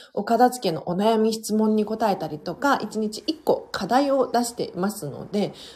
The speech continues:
このライブ配信をですね、ただただ聞くだけで、なんとお部屋が勝手に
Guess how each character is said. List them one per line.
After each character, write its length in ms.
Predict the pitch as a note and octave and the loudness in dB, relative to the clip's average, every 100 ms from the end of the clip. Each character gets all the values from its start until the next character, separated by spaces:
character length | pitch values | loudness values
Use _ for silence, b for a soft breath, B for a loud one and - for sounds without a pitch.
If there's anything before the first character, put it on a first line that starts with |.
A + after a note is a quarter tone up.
| B | B
こ 120 | D4+ | -4
の 120 | D#4 | 0
ラ 140 | D4+ D#4 | 2 2
イ 40 | |
ブ 80 | D#4+ | 2
配 200 | D#4 D4+ | 2 0
信 200 | C4+ D#3 | 0 -4
を 80 | A#2+ | -6
で 60 | - | -8
す 120 | E3+ | -6
ね、 160 | F3+ | -4
た 100 | F3 | -2
だ 120 | F#3 D#3+ | -4 -2
た 100 | E3 | -4
だ 140 | E3+ | -8
聞 160 | - - | -12 -4
く 140 | F3+ | 0
だ 140 | E3+ | 0
け 380 | F3+ G#3+ A3+ - B B _ | 0 6 6 6 B B _
で、 100 | E3 | -4
な 200 | D3+ G3+ | 0 0
ん 140 | B3 - | -2 0
と 300 | D#3+ - B B B B B | 0 0 B B B B B
お 80 | - | -6
部 80 | F#3+ | -4
屋 240 | A3 G3+ | 0 0
が 320 | F3+ F3+ - - _ _ _ _ | 0 0 -2 -10 _ _ _ _
勝 240 | G3 F#3+ | -4 0
手 100 | F#3+ | 0
に 280 | F3+ F3+ | 0 -2